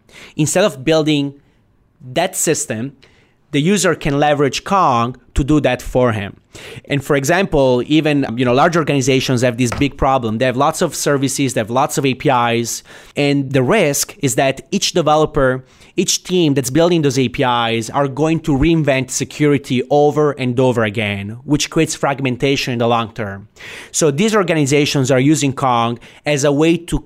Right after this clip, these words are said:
consolidate security across multiple A P Is and multiple services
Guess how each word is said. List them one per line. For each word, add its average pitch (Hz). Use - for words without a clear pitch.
consolidate 143
security 143
across 143
multiple 147
A 143
P 139
Is 135
and 131
multiple 117
services 139